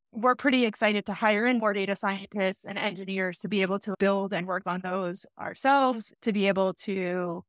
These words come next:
think through some of these really, like, tricky problems that we have, like modernizing,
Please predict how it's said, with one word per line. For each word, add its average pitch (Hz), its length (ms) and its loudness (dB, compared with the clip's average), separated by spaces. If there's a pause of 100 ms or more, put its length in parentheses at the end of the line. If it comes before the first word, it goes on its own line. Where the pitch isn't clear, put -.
(300)
think 240 200 2
through 220 320 0
some 208 200 0
of 202 40 0
these 196 200 -4
really, 190 420 2
like, 170 220 -4
tricky 202 300 -4
problems 190 500 0
that - 160 0
we 185 100 -4
have, 175 260 0
like 170 240 -6
modernizing, 175 840 -6